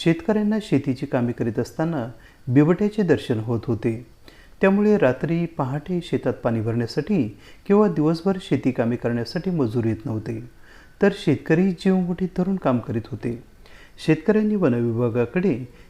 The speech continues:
या भागात पिंजरा लावण्याबाबत मागणी केली होती. त्यानुसार मनोहर बबन शिंदे यांच्या गट नंबर चारशे चौतीस मधील उसाच्या क्षेत्रात तीन चार दिवसांपूर्वी पिंजरा लावण्यात आला होता,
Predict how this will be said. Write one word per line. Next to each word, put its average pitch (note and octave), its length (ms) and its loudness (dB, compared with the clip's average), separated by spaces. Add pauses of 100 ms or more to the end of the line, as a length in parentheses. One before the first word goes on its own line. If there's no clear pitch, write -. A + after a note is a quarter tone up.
(120)
या F#3+ 100 8
भागात G3 260 2 (100)
पिंजरा D3 340 2
लावण्याबाबत E3 640 -2
मागणी G#2+ 300 0
केली A2 220 -2
होती. G#2+ 360 -4 (580)
त्यानुसार G3+ 460 2
मनोहर D3 600 2
बबन B2 440 0
शिंदे C3+ 600 0 (320)
यांच्या F3+ 280 2 (160)
गट D3 120 8 (100)
नंबर F#3 280 0
चारशे C3+ 360 -2
चौतीस A#2+ 480 -6
मधील D3 260 0
उसाच्या A2+ 420 -2
क्षेत्रात C#3 480 -2 (500)
तीन E3 160 4
चार G#3+ 180 2
दिवसांपूर्वी G3+ 600 0
पिंजरा A#2+ 400 0
लावण्यात A2+ 380 -2
आला A2 140 -2
होता, A2 380 -4